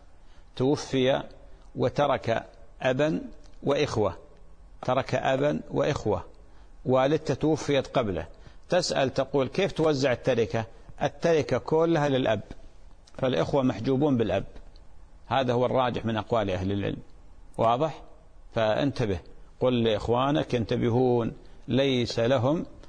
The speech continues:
نصيب في هذه التركة، فالتركة كلها تكون للأب. آه، أما هم حجبوا بهذا الأب، بارك الله. الأب عاد يعني ينبغي له، وإذا حضر القسمة،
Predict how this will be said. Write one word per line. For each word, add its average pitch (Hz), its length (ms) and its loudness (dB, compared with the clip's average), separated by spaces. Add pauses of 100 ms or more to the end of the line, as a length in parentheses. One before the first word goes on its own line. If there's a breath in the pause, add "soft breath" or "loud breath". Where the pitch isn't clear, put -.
(120)
نصيب 135 360 0
في 123 160 0
هذه 117 200 2
التركة، 110 400 -2 (540)
فالتركة 120 920 2
كلها 160 960 2 (320 loud breath)
تكون 139 280 0
للأب. 110 320 2 (1080)
آه، 98 760 -2
أما 127 180 4
هم 151 280 0 (300)
حجبوا 127 360 2
بهذا 110 480 0 (440 loud breath)
الأب، 131 280 0
بارك 110 300 0
الله. 95 300 0
الأب 139 300 2 (100)
عاد - 340 -4
يعني 135 280 0
ينبغي 110 420 2
له، 117 260 0 (420 loud breath)
وإذا 131 380 2
حضر 120 420 2
القسمة، 117 520 -2